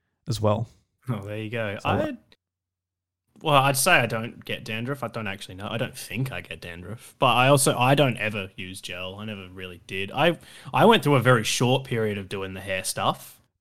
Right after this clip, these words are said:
Speaker 1: Yeah.
Speaker 2: But it didn't last very long, and I just think that it's more work than it's worth. Having gel in your hair, it was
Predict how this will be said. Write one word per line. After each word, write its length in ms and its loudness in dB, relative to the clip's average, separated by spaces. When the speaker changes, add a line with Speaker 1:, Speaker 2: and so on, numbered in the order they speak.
Speaker 1:
Yeah. 180 6
Speaker 2:
But 100 0
it 20 -2
didn't 220 -2
last 320 -4
very 200 2
long, 420 2
and 380 -6
I 60 0
just 300 2
think 220 -2
that 100 4
it's 160 0
more 240 6
work 500 4
than 140 -4
it's 160 -8
worth. 600 -4
Having 320 0
gel 220 0
in 80 2
your 100 0
hair, 300 4
it 120 -2
was 340 -6